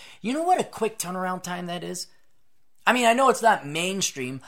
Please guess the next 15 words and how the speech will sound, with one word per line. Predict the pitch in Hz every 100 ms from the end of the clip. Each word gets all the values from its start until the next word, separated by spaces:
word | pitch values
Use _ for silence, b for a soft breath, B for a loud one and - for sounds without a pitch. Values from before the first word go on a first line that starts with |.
| B
I | 165 196
know | 185 180
that | 143 123 -
not | 143 147 -
every, | 143 151 143
I | 120 101
mean, | 101 107
what, | 120 - 113
less | 131 147
than | 160 139
ten | 143 143
percent | 131 - 139
of | 127
the, | 123 117 113
the | 107 107 98